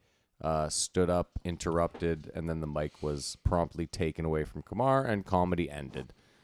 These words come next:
And no one went to bat for him. He was kinda left. Now, my issue, Kamar, is that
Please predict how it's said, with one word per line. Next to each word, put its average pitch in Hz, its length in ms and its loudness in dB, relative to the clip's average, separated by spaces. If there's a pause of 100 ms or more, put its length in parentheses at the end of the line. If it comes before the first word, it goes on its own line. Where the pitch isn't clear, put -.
(180)
And 85 220 2
no 92 100 6
one 87 160 4
went 85 200 0
to 76 80 -2
bat 76 280 0
for 76 320 0
him. 67 120 -4
He 73 100 -4
was 69 100 -6
kinda 69 240 -6
left. 65 300 -6 (760)
Now, 107 360 6 (120)
my 147 280 6
issue, 90 360 0
Kamar, 82 560 -2 (540)
is 95 340 2
that 87 280 2